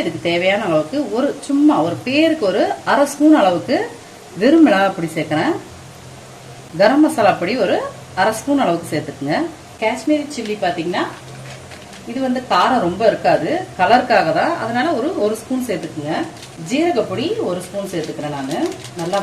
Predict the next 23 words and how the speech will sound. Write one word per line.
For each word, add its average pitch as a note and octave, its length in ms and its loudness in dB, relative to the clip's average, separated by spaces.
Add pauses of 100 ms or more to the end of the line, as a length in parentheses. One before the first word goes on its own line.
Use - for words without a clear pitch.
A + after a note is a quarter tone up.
வாசமா F#3 480 -2
டேஸ்டா E3 400 -4
இருக்கும். D#3 280 -8
சீரகத்தோட D#3+ 520 -4
வாசம் D3 300 -4
பாத்தீங்கன்னா, E3+ 320 -8 (420)
நமக்கு D#3+ 300 -2
இதுல D3+ 200 0
அந்த C#3+ 140 -6
ஃப்ளேவர் G3 380 0
வந்து F#3+ 180 -4
இன்னும் F3+ 200 -6
கொஞ்சம் D3+ 200 -4
நம்ம C#3 160 -10
கூட்டி E3 260 -8
கொடுக்கும். A#3 320 -6 (320)
வேணும்னா D4+ 380 8
கூட D#4+ 80 8 (100)
நீங்க A#3+ 140 0 (160)
ஒரு - 180 -2
கால் G3 220 2
ஸ்பூன் A#3 220 -2
அதிகமா G3 240 -6